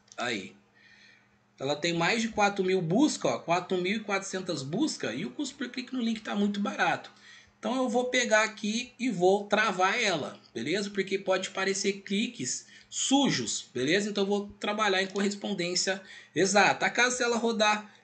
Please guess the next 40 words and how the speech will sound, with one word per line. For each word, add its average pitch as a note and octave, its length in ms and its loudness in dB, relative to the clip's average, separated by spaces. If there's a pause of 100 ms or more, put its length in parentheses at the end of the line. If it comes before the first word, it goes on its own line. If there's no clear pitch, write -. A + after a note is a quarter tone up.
(140)
devagar, F#3+ 580 2
eu G3 160 4
posso F#3 400 -2
trocar G3+ 680 -2
pra C#3 120 -2
correspondência E3 720 -6
de E3 80 -6
frase. B2 400 -6
Então G3+ 280 -6
aqui G3 380 -8
eu F3 80 -2
vou F3+ 160 -4
colocar F3+ 540 -4
em E3+ 200 -4
exata, E3 680 -2
beleza? D#3+ 500 -4
Que G3 160 -4
entre F3+ 220 -4
colchetes. F#3 720 -4 (420)
Coloquei D4 440 0
aqui, C4+ 400 -2 (280)
o G#3+ 120 -4
próximo B3+ 480 4
passo A3 440 0
é G#3+ 80 0
eu A3 140 0
colocar G#3 580 0
o G3+ 60 2
U G3+ 60 2
R G3+ 220 2
L G3+ 160 0
final. G3+ 460 -4
Qual A#3+ 200 -8
que G#3+ 80 -8
é G#3 60 -2
o G3 80 2
U F#3+ 60 2
R F#3 200 0
L F3 160 -2
final? F#3+ 500 -4